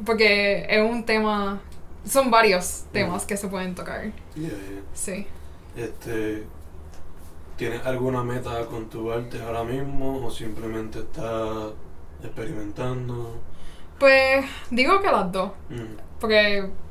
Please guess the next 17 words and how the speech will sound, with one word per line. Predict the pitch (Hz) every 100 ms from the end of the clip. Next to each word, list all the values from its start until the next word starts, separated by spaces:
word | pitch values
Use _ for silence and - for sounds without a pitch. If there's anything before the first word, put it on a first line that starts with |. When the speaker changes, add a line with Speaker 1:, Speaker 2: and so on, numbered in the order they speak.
| - - -
Speaker 1:
uno | 226 247
siempre | 285 269
se | 269 269
pone | 247 240
meta. | 226 226 226 214 208
Yo, | 190 220 220
por | 226 214
ejemplo, | 214 202 214 202
quiero | 214 208 214 214 208 202
tener | 202 208
una | 208 202
exposición | 214 202 208 196
independiente | 196 196 190 185 196 196
antes | 190 185
de | 185
graduarme. | - - 240 233 190 202 - -
Speaker 2:
Mm. | 117